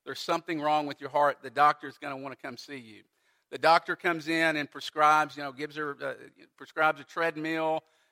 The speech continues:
uh, test, gives her a sleep monitor to wear during the night, and takes an ultrasound of her heart. And come to find out, her dead asleep, you know, resting heart rate,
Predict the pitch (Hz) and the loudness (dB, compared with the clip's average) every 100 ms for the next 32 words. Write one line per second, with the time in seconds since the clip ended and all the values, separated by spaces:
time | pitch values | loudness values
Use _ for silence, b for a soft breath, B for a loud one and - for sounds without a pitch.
0 | - 139 131 - 165 160 156 - 160 156 | -2 0 0 0 4 6 4 0 -8 -6
1 | 160 147 - 175 180 156 160 160 156 156 | -8 -8 -6 -4 -2 0 2 2 0 -6
2 | 143 139 156 156 156 160 147 143 151 156 | -6 -2 -2 -2 -2 -4 -4 -2 2 4
3 | 156 151 143 131 156 - 147 156 160 147 | 2 -2 -10 -6 -6 -4 -4 -4 -4 -10
4 | - 151 151 135 131 156 156 156 - b | -6 -4 -4 -6 -6 0 2 2 -2 b
5 | b b - 143 - 202 233 240 - 202 | b b -6 -6 -2 0 2 0 0 0
6 | 185 175 165 131 135 - _ _ _ _ | 0 2 2 2 -2 -8 _ _ _ _
7 | - 160 143 131 160 208 233 220 - 202 | 0 0 0 0 6 6 6 0 -6 -2
8 | 202 185 151 151 147 156 196 196 202 180 | 0 -2 -4 -8 -4 2 2 2 -8 -2
9 | 185 185 180 180 180 | 2 2 2 2 2